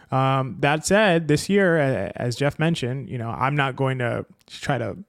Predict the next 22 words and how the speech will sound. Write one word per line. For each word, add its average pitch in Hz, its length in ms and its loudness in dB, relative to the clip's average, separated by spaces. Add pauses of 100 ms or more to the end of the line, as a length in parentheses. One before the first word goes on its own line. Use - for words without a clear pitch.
(140)
retrofit 139 640 0
the 139 80 -2
data 131 320 -2
to 117 160 -6
f-, - 180 -20
match 135 480 -4
what 123 160 0
I, 131 300 2 (440)
what 131 260 -4
my 131 100 0
preference 139 480 0
is. 120 300 -2 (500)
Jaylen 143 280 0
Brown 175 520 2
has 139 240 0
been 160 300 4
tremendous 170 420 2
this - 180 -8
year. - 220 -4
And 139 160 0
I 139 60 0
think, 175 340 2